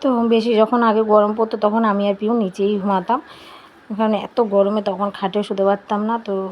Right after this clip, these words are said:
যেহেতু দাদা এসেছে ত্রিপুরা থেকে, দাদা আর বাবা ওই খাটে ঘুমায়, আর সেজন্য মা নিচে শোয়। তো এই দেখো, পিউ চলে এসছে, দেখেছো? আর সেও ঠাম্মি বলছে, "ঘুমা, ঘুমা।" ও ঘুমাবে না, ও বা-, দেখবে বালিশটাই নিয়ে আসবে। দেখো,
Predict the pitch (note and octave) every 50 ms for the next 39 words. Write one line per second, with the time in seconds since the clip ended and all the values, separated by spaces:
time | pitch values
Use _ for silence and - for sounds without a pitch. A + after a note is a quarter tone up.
0 | G3 G#3 A3 C#4+ D#4 D4+ D4+ D4 B3 B3 A3+ G#3 A3 A3 A3 G#3+ - A#3+ A3 A3+
1 | - B3+ A3+ A#3 G3+ G3 G3 G3 G3 G#3 G#3+ A3+ A3 G#3 G3+ F#3+ F#3 G#3 G#3 G#3
2 | G3+ G3 G3 F#3+ F#3+ G3+ G#3 G#3 G3+ G3 A3 G#3 G3+ G3+ G3 G3+ G#3+ B3 E4 -
3 | - - - - - - - - - F#3+ F#3 F#3 F3+ F#3 F#3 F3+ F3+ F3+ F3+ F#3
4 | F#3+ - - A#3+ G#3 G3+ G#3 G#3+ A3 A3 G#3+ G#3 G3 G3 G3 G3+ G3+ G3 F#3 -
5 | G#3+ G3+ - - C#4 D#4+ F4+ - - - - - G3 F#3+ F#3 F#3 F3+ F3 - G3+
6 | F3+ - - G#3+ G#3 G3+ - G#3 G3 F#3 F#3+ F#3+ F#3+ - - G3+ G#3+ - - -
7 | - - - - - - - - - - - - - - - - - - _ _
8 | - B3+ B3 B3+ C4 A3+ - G#3 G3 F#3+ - - - - - G#3 G3 F#3+ F#3 -
9 | G#3+ G#3 G#3 G3+ G#3 G#3 G3+ G3+ G#3 G#3 G#3 G#3+ G#3+ A#3 A3+ G3 F3+ G3+ G#3+ A3
10 | G#3 G3+ G#3 A#3 B3+ C#4 C4 G#3 G3+ G#3 G#3 G#3 G3+ A3 A3+ A3 G#3+ A3 A3 G#3+
11 | G3+ F#3+ F#3 F#3 F#3 - - - - - - - F#3+ G3 F#3+ G#3 G#3 - F#3+ G3
12 | A3 A3+ A3 B3+ C4 A#3 A3 G#3 G3 G#3 G#3 - - A#3+ A#3 A#3 A3 G3+ G3+ G3
13 | G3 F#3+ F3+ F#3 F#3 F#3 G3 G3 - - G3